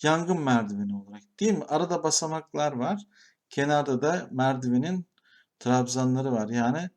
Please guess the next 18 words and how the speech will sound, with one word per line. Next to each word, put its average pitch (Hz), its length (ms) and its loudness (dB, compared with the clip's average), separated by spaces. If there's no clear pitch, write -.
tutunacak 131 600 -2
yerlerimiz 117 680 -2
var. 98 200 -6
İki 127 220 -2
adet 175 280 0
zincir 139 340 -2
var 113 200 -2
öyleyse. 98 540 -4
Bu 135 140 0
bir. 101 320 -6
Bu 190 100 -8
konuda 147 260 -2
hemfikir 131 380 -6
olalım. 101 420 -6
İki, 196 520 -2
bir 175 260 4
başka 208 360 6
şey 208 400 0